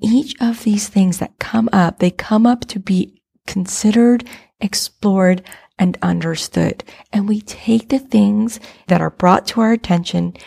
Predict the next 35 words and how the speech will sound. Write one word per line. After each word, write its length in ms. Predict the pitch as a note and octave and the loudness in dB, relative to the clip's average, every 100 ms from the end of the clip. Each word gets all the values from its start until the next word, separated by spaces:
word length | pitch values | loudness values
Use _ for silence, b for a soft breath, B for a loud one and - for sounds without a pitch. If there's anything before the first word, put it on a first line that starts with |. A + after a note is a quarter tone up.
| B | B
such 260 | - F#3+ F3+ | -4 -2 -2
as 160 | F3+ F3 | -2 -4
our 180 | D#3+ - | -4 -4
ambition 800 | E3 D#3+ - F#3 - G#3+ G#3+ G#3 B B - | -4 -2 0 2 4 4 4 2 B B -2
and 100 | F3 | 0
our 220 | E3 E3 | 0 -2
drive 640 | - E3 D#3+ F3 F3+ G3 - - | -2 0 2 4 2 0 -6 -4
and 160 | F3+ | -2
the 100 | F3 | -2
hustle 540 | E3+ - G3+ A3 A#3+ A#3 | -4 -2 -2 -2 -2 0
that 140 | A#3 | 0
we 100 | F#3+ | -2
might 300 | F3 F3 G3+ | -2 -2 -2
default 520 | - A#3 - F#3 F#3+ | -4 -4 -4 -4 -4
to, 340 | - F3 D#3 D#3+ B B B B | -8 -4 -4 -6 B B B B
and 140 | - A3+ | 2 4
we 240 | A#3 A3+ - | 6 4 0
look 400 | G3 F#3+ G#3+ G#3+ | -6 0 0 2
at 160 | G#3+ - | 0 2
them 200 | E3+ D#3+ | 0 0
when 160 | E3 | 0
they 140 | D#3+ D#3+ | 0 -2
show 300 | - D#3 E3 | -2 -4 -2
up. 260 | D#3+ - B B B - | -4 -6 B B B -8
And 120 | G#3+ | -2
we 60 | |
have 100 | B3+ | -2
to 180 | - - | -2 0
ask 340 | G#3 C4 C4+ - | 0 0 -2 -2
ourselves, 640 | F#3 - D#3+ D#3 D#3 - b b b _ - | -2 -2 -2 -2 -4 -8 b b b _ 0
"Is 180 | G3+ | 2
this 240 | G3+ G#3+ G#3 | 4 2 0
working 460 | F#3 F3+ F3+ F3 | -2 -4 -2 -4
for 240 | E3 - D#3 | -4 -8 -8
me? 280 | D#3 - | -6 -8